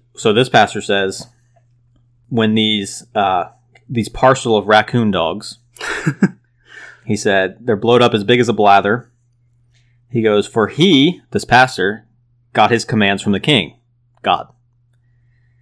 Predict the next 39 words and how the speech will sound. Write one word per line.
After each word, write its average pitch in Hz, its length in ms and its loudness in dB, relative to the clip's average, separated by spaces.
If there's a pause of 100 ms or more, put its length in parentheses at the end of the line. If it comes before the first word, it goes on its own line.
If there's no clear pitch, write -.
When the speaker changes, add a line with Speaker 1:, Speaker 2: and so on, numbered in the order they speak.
(360)
Speaker 1:
And 110 140 0
the 101 60 0
field 170 280 6
officers, 101 540 2
the - 60 -20
colonials, 110 600 -4 (360)
got 101 160 0
their 151 160 2
commands 98 560 -4 (140)
from - 180 -8
hell 170 500 0 (140)
or 139 80 -2
the 135 80 0
devil." 90 400 -4 (640)
So - 120 -18
that 123 100 0
was 135 100 -2
his 120 120 -2
view 107 120 -6
of - 60 0
the - 60 2
patriots - 680 -6
who - 60 -16
were 92 60 -14
trying 92 180 -6
to 80 60 -10
recruit. 131 360 -6
He 92 100 -12
said, 82 340 -10 (600)
"They're 107 220 -4
not 127 240 -2
working 101 240 -10
for 85 120 -14
God, 87 360 -8
they're 87 80 -12
working 87 240 -12
for - 100 -12
the 92 80 -8
devil." - 380 -8